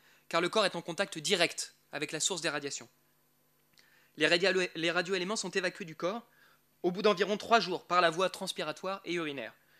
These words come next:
Mais pendant ces trois jours, ils restent dans le corps. En plus, quand on parle d'élimination, c'est un langage humain. Il en reste toujours un peu et ça,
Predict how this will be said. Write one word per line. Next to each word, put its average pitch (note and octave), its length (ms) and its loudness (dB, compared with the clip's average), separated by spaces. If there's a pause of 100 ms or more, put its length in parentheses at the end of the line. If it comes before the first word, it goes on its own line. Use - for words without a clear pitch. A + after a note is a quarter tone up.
(400)
Mais F3+ 120 2
pendant G#3+ 240 2
ces G3+ 120 -4
trois F#3 180 -2
jours, G#3 260 -4 (420)
ils A3+ 140 4
restent G#3+ 220 4
dans F#3 120 0
le D#3+ 60 -4
corps. B2 340 -6 (600)
En F#3 100 4
plus, A#3 180 -2
quand G#3 180 0
on F#3 80 0
parle F#3 140 4
d'élimination, F3+ 520 0
c'est G#3+ 180 2
un F#3+ 60 4
langage F3 280 2
humain. D3+ 220 -6 (880)
Il F#3 100 2
en A3 80 10
reste G#3+ 180 4
toujours G3 240 -2
un F3+ 80 2
peu A3 200 -2
et F#3 60 0
ça, F3+ 280 0